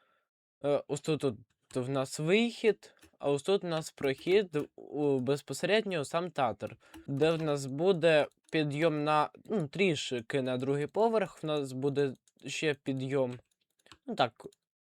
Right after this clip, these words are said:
на другий поверх підйом буде. Чи не буде? А я не знаю. Ні, не буде в нас тут підйома ніякого. Буду вже робити ось ці от усі,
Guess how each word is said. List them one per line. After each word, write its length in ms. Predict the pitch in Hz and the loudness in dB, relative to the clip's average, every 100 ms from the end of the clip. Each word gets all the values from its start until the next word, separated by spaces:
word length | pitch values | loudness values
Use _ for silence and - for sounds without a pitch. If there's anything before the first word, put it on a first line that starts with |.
| _ - | _ -6
на 80 | 147 | -2
другий 240 | 160 151 | -2 -4
поверх 440 | - 123 117 - | -2 -2 -2 -10
підйом 500 | - 131 135 185 214 | -8 -6 -2 -2 0
буде. 500 | 180 180 156 160 147 139 _ - - - 107 - _ _ _ _ | -2 -2 0 0 -2 -10 _ -20 -20 -20 -20 -20 _ _ _ _
Чи 140 | - | -4
не 120 | 147 | -2
буде? 380 | 107 139 117 110 - _ _ _ _ _ _ _ - | -2 -4 -4 -8 -14 _ _ _ _ _ _ _ -10
А 100 | 131 | -8
я 100 | 151 | -6
не 120 | 147 | -8
знаю. 320 | 113 92 90 - _ _ | -10 -14 -16 -20 _ _
Ні, 200 | 170 143 98 | -6 -4 -4
не 180 | 127 190 | -4 -2
буде 240 | 160 120 | -2 -4
в 80 | 117 | -6
нас 160 | 117 | -8
тут 180 | - 147 | -8 -8
підйома 520 | 170 165 180 240 226 | -6 -4 0 0 2
ніякого. 760 | 208 202 190 180 170 160 151 139 _ _ _ | 0 0 2 0 -2 -4 -4 -6 _ _ _
Буду 400 | 120 139 156 160 | -6 -4 -2 -2
вже 400 | 131 113 135 143 - _ _ _ | -2 -2 -2 -2 -6 _ _ _
робити 560 | 143 123 147 147 - 143 | -6 -2 -2 -4 -2 -2
ось 240 | 120 - | -2 -6
ці 120 | - | -4
от 200 | 135 123 | -4 -4
усі, 360 | 117 - 120 | -10 -6 -6